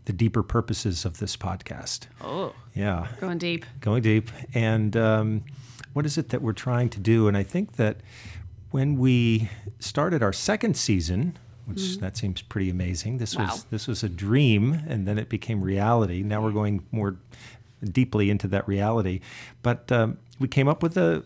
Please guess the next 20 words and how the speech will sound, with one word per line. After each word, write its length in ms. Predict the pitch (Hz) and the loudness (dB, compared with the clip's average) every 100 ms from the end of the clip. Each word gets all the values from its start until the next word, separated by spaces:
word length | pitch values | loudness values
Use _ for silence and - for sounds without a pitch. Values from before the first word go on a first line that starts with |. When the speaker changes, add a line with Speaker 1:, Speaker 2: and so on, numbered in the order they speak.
| - - | -8 -2
Speaker 1:
with 140 | 147 | -2
a 40 | 185 | -2
phrase, 840 | - - 107 98 127 175 - - - - | -4 2 2 4 2 0 -2 -4 -6 -4
uh, 300 | 107 101 104 127 | -2 0 -2 -2
and 360 | 113 110 113 - | 0 0 -2 -2
it 140 | 117 | 0
was 260 | 117 123 - | 2 0 -2
to 100 | 101 | -4
provide 400 | 113 95 101 117 | -2 0 2 4
our 100 | 139 | 4
listeners 720 | 117 101 - 98 117 156 - | 2 2 0 0 -2 -6 -6
with 240 | 101 90 - | -4 -4 -8
high 300 | - 107 131 | -4 -2 -2
quality 560 | - 120 107 123 135 | -2 0 0 0 -2
content 720 | 139 - 101 87 95 92 - - - - - - | -4 -4 -2 -2 -4 -4 -6 -12 -20 -20 -20 -8
that 160 | 101 - | -6 -4
stimulates 880 | - - 135 135 143 143 127 - - | -6 0 4 4 4 4 2 0 -6
curiosity 800 | - 113 117 104 101 - 113 110 | -2 0 2 2 0 -2 2 2
about 340 | 95 98 - - | 2 0 -2 -4
faith 580 | - 104 120 147 - | 0 2 2 -2 -10